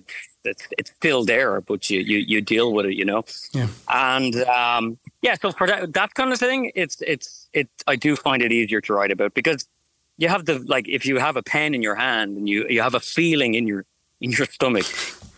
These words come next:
Speaker 1: it's very easy for that to, to just flow out onto the page,
Speaker 2: Yeah.
Speaker 1: you know? Uh, but again, you still have to then, after you've written how you feel, then you have to go back, then you have to make it rhyme,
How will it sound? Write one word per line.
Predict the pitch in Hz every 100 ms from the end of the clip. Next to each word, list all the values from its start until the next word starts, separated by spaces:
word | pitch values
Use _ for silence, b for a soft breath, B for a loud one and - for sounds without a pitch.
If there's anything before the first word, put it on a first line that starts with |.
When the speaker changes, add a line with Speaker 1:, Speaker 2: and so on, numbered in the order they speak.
| _ -
Speaker 1:
it's | 123
very | 131 175 170
easy | 139 156 117
for | - 117
that | 117 104 -
to, | 113 -
to | 117
just | 110 -
flow | - 104 110 110
out | 107 101
onto | 107 98 95
the |
page, | - 101 95 90 - _ - -
Speaker 2:
Yeah. | 131 101 101
Speaker 1:
you | 98
know? | 101 113 110 - B B B _ 107
Uh, | 107 101 98 104
but | 147
again, | 143 147 127 127 - _ _ _ _ -
you | 127
still | 123 - 151
have | 127 123
to | -
then, | 110 107
after | 107 120 127
you've | 110 101
written | 117 127 110 95 -
how | 113
you | 110 101
feel, | - 117 104 92 - _ -
then | 101
you | 110
have | 120
to | -
go | 101
back, | 107 113 _ _ _ _ _
then | 98 107
you | 101
have | 98
to | 98
make | 95 95
it | -
rhyme, | 90 92 90